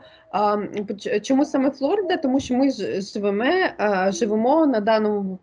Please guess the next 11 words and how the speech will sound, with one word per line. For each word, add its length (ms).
випадку 600
мого 200
друга, 340
тобто 260
в 40
нього 420
свій 360
окремий 480
будинок, 580
у 40
нас 340